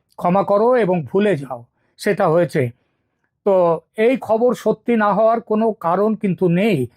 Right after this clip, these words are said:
পরিস্থিতি অনুযায়ী নিজেকে পাল্টে নেয়া বেঁচে থাকার মূল ধর্ম, struggle for existence,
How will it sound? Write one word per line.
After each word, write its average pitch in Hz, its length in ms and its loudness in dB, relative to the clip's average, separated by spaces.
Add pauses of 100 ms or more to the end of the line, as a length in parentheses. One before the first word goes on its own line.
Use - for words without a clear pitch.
(260)
পরিস্থিতি 240 440 0
অনুযায়ী 226 440 2
নিজেকে 214 400 0
পাল্টে 233 500 0
নেয়া 226 420 2 (300)
বেঁচে 190 280 0
থাকার 196 400 0
মূল 190 280 0
ধর্ম, 170 400 2
struggle 190 500 0
for 196 320 2
existence, 175 640 -2